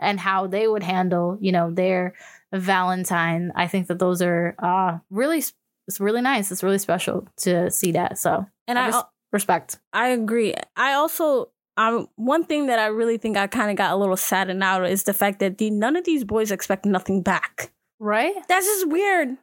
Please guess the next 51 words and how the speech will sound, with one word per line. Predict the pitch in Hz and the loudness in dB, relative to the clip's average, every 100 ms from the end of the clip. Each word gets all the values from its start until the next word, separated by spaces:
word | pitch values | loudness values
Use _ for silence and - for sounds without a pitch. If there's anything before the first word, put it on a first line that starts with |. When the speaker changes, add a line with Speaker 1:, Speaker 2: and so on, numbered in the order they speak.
| _ - | _ -2
Speaker 1:
That's | 254 262 | 0 0
weird. | 262 277 247 214 | 0 2 0 0
Speaker 2:
I | 262 | 0
thought | 330 359 | 0 0
it | |
was | 320 269 | 0 0
weird | 311 269 | 0 2
that | 240 | 2
none | 226 240 277 | 4 2 4
of | 339 285 | 2 2
'em, | 240 202 | 0 0
all | 196 277 | 2 2
three | - 330 330 | 2 0 0
of | 254 | 0
'em | 240 | 0
said | 247 233 | 0 0
that | 220 | 2
they | 233 | 2
wouldn't | 233 226 | 2 0
expect | 208 - 202 | -4 -2 0
any | 196 190 | 2 2
gifts | 185 - | 0 -2
back. | 175 - | -2 -2
Speaker 1:
Even | 202 214 233 | -2 0 0
the | |
coochie. | - 240 202 196 - _ _ _ - | 0 -2 0 -4 -6 _ _ _ -4
Speaker 2:
Na-, | 214 - 254 | -2 -2 -2
yeah, | 320 302 262 - | 0 2 0 -4
the | 262 | -4
coochie, | 269 381 359 269 247 | 0 0 0 -4 0
ladies, | 285 311 302 302 277 254 | 0 2 2 0 -2 -4
coochie | - 302 285 | -4 -2 -2
is | 247 | 0
not | 226 | 0
a | 220 | 0
gift. | 196 185 - - - _ _ _ - - - - - | 0 0 -2 -4 -10 _ _ _ -18 -16 -18 -10 -4
Speaker 1:
They | 196 | -2
said | 220 | 2
Speaker 2:
They, | 254 269 | 2 2
Speaker 1:
no. | |
Speaker 2:
they | 277 277 262 | 4 4 4
all | 285 | 2
three | 302 277 269 | 2 0 0
said, | 262 226 | 0 0
"Hell | 233 214 | 0 0
no." | 208 | 2
Speaker 1:
I | 233 254 | 2 2
am | 311 262 214 | 0 0 2
Speaker 2:
<laughs> | |
Speaker 1:
appalled, | 190 180 - - 208 220 202 185 180 | 0 -2 -6 -6 0 2 2 0 0
women, | 180 180 175 180 | 2 2 2 0